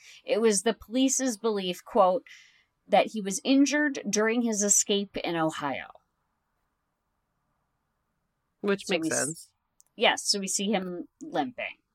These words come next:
Speaker 1: The police were still investigating how the men managed to escape and also were having to join forces in a massive tri-state search for the two men. We now have forces in Ohio, Indiana,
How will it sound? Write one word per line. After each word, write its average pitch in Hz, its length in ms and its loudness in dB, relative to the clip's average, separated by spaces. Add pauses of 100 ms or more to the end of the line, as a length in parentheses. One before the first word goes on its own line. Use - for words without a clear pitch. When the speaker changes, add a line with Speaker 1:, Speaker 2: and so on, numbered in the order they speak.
(500)
Speaker 1:
The 202 140 -6 (160)
police 311 520 2
were 285 120 4
still 277 280 4
investigating 190 1000 2
how 214 260 2
the 214 140 0
men 220 280 2
managed 240 520 0
to 208 120 0
escape 190 540 0 (460)
and 202 200 0
also 285 440 6
were 240 160 2
having 233 420 2
to 208 100 -4
join 208 320 0
forces 175 880 0
in 185 100 -2
a 180 80 2
massive 214 720 0
tri-state 208 640 2
search - 640 -2
for 170 100 0
the 151 120 -6
two 160 240 -4
men. 113 320 -4 (440)
We 208 160 -2
now 233 220 4
have 247 260 4
forces 233 760 -2 (200)
in 202 280 -2
Ohio, 254 840 4
Indiana, 202 680 0